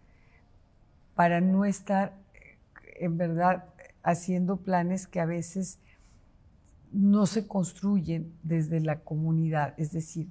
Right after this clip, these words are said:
tenemos que tener gobiernos más participativos, presupuestos participativos, donde la gente tome las decisiones,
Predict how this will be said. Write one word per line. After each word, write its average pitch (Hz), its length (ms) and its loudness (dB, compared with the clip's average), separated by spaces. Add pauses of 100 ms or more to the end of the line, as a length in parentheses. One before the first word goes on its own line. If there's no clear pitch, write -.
(100)
tenemos 190 440 0
que 214 140 -8
tener 190 420 -2
gobiernos 175 680 -4
más 202 420 2
participativos, 180 1120 -8
presupuestos 175 880 -6
participativos, 170 1200 -8 (440)
donde 185 260 0
la 170 160 0
gente 180 680 -4 (520)
tome 202 280 2
las 180 240 0
decisiones, 185 920 -4